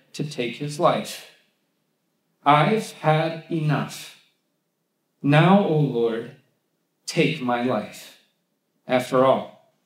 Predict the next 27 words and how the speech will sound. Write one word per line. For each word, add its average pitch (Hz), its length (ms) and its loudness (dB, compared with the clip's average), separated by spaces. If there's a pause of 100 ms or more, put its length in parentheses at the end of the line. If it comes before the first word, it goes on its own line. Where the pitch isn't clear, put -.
(240)
I'm 131 180 0
no 185 180 6
better 160 340 2
than 110 180 -12
my 113 120 -8
ancestors." 131 1000 -6 (840)
He 160 120 -2
stretched - 720 2
out 151 480 2 (420)
and 185 180 -2
fell 220 260 6
asleep 185 480 2
under 123 200 -2
the 120 100 -4
shrub. 104 340 -8 (1600)
Suddenly, 156 800 0
an 151 100 -2
angelic 175 520 2
messenger 151 580 2
touched - 360 -2
him 120 220 -6
and 117 140 -12
said, 107 380 -4 (1120)
"Get 131 200 2
up 147 180 4
and 143 140 2
eat." 107 440 -6